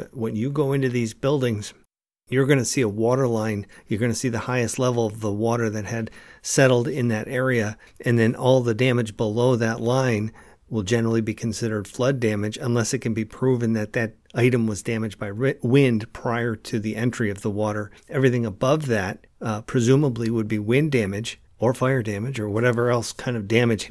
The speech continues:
may have occurred there. And that's gonna be a really important aspect of your job. And oftentimes the flood adjusters and the property adjusters will meet at the same time so that everybody can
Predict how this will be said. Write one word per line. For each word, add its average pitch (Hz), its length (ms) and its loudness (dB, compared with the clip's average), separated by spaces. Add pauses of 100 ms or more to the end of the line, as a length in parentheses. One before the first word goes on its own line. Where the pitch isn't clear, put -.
may 127 140 0
have 110 160 -2
occurred 147 480 2
there. 107 380 -4 (180)
And 123 100 2
that's 143 140 4
gonna 156 160 2
be 135 80 4
a 117 80 2
really 127 320 2
important 117 420 0
aspect 113 440 -2 (120)
of 117 280 -2 (180)
your 127 240 6
job. 117 300 2
And 117 160 0
oftentimes 131 720 2
the 123 100 -4
flood 123 280 0
adjusters 127 680 0 (220)
and 120 460 0 (280)
the 135 80 -4
property 123 460 0
adjusters 117 500 -2
will 117 140 0
meet 113 380 -2 (340)
at 117 140 -2
the 131 80 -4
same 117 320 0
time 113 580 -2 (160)
so - 160 -4
that 123 160 2
everybody 135 380 4
can 117 420 0